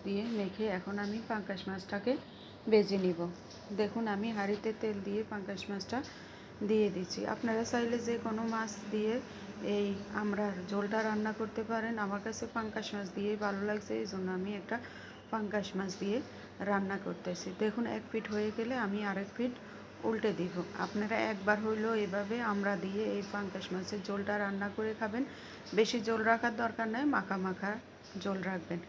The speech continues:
এই যে আমার পাঙ্গাস মাছটা ভাজা হয়ে গেছে, আমি একটা প্লেটে উঠিয়ে নিচ্ছি। এখন আমি যে অবশিষ্ট তেলটা আছে, ওই তেলের মধ্যে আমি কয়েকটা গোটা জিরা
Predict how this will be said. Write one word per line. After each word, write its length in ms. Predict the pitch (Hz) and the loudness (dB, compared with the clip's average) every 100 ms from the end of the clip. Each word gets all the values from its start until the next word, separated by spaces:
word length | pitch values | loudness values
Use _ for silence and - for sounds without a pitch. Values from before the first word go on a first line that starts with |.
| - - - 214 | -14 -18 -2 0
এই 60 | |
যে 60 | 214 226 | 2 2
আমার 140 | 226 220 | 2 2
পাঙ্গাস 280 | 233 226 226 220 | 0 0 -2 -2
মাছটা 240 | 220 226 214 | 0 0 2
ভাজা 220 | 208 220 226 | 0 0 0
হয়ে 180 | 220 220 | 2 2
গেছে, 200 | 226 - 247 214 | 0 -2 -2 0
আমি 140 | 208 233 - | -2 -4 -6
একটা 180 | 196 220 214 | -4 -4 0
প্লেটে 300 | 220 208 226 233 | 0 0 0 0
উঠিয়ে 220 | 196 190 180 | -2 0 2
নিচ্ছি। 300 | 175 - 175 - - - - - - - - - - - - - - - - - 220 | 0 -2 -4 -6 -12 -16 -18 -18 -18 -18 -18 -16 -16 -14 -14 -12 -12 -12 -8 4 6
এখন 160 | 247 240 226 | 6 4 4
আমি 140 | 233 247 | 2 4
যে 80 | 240 220 | 4 4
অবশিষ্ট 400 | 208 208 220 - 247 247 | 2 -2 -2 2 2 4
তেলটা 300 | 208 208 233 214 | 2 4 4 4
আছে, 180 | 202 226 | 2 0
ওই 80 | 220 214 | 2 0
তেলের 280 | 214 214 208 202 | 0 2 2 0
মধ্যে 180 | 196 220 | 0 0
আমি 120 | 214 214 | 0 0
কয়েকটা 340 | 214 208 208 220 208 | 2 2 2 -2 2
গোটা 300 | 208 208 233 302 - - - - 202 | 2 6 6 4 -2 -12 -10 -4 2
জিরা 240 | 226 214 | 6 6